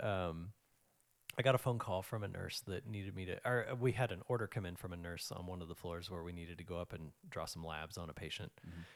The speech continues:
Speaker 1: And I went up into the room, and I, I still remember this very clearly, and it's been, you know,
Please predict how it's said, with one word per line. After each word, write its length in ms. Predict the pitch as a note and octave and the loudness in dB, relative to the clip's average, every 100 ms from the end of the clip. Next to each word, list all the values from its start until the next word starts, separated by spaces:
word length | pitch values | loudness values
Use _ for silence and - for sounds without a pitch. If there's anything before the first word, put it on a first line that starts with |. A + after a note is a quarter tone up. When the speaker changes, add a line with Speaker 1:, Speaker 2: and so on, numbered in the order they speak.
| - | 2
Speaker 1:
And 80 | C#3 | 8
I 60 | C#3+ | 12
went 140 | D#3 | 12
up 80 | D3 | 10
into 160 | D3 C3 | 8 6
the 100 | G#2 | 4
room, 160 | F#2+ | 2
and 80 | G2+ | 2
I, 140 | G2 G2 A#2 | 0 0 2
I 60 | A#2 - | 0 0
still 240 | - D#3 | 4 8
remember 280 | C#3+ B2 A2 | 8 6 2
this 340 | G2+ F#2 - - | 0 0 -2 0
very 200 | G#2+ F2 | 0 0
clearly, 600 | - G#2+ F2+ F2 D#2 F2+ G2+ | -4 -4 -2 -2 -2 -4 -4
and 100 | E2+ | -4
it's 140 | F2+ - | -4 -6
been, 400 | F#2+ G2 F2+ D#2+ - - | -2 0 0 -4 -8 -16
you 80 | - | -10
know, 100 | - | -8